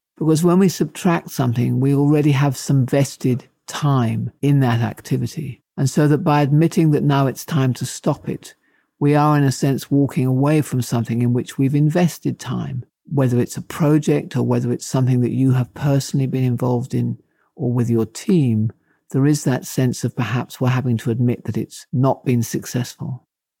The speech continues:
So just take those two concepts, add with purpose, subtract with purpose.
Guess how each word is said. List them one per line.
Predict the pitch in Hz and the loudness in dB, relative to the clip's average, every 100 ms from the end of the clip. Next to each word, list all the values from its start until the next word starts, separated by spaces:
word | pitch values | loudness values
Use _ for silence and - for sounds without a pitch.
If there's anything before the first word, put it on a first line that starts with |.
| _ _ _ _ _ _ | _ _ _ _ _ _
So | - 165 | -2 0
just | 160 214 - | 2 0 0
take | - 214 190 | 0 2 2
those | 175 151 | 2 2
two | - - 175 | -2 -2 0
concepts, | - 165 127 - 127 - - _ | 2 0 0 -2 -6 -6 -18 _
add | 135 156 | 0 2
with | 165 151 | 2 0
purpose, | - 165 143 - 151 - - _ _ _ _ | 0 0 0 -2 -6 -8 -20 _ _ _ _
subtract | - - 123 - 190 131 - | -10 -8 -8 -4 -2 -2 -2
with | 135 127 | -4 -2
purpose. | - 131 - 147 - - | -2 -2 -2 -6 -6 -18